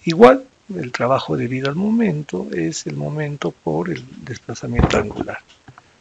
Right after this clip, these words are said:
¿no? Y esto de acá viene a ser el teorema de trabajo y energía, ¿no?, que, este, en este caso, en el ejercicio anterior, hemos aplicado, dado que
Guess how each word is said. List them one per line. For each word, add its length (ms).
¿no? 100
Y 320
esto 300
de 140
acá 300
viene 240
a 40
ser 320
el 220
teorema 580
de 260
trabajo 680
y 260
energía, 600
¿no?, 180
que, 520
este, 380
en 100
este 280
caso, 460
en 100
el 120
ejercicio 440
anterior, 480
hemos 480
aplicado, 680
dado 380
que 220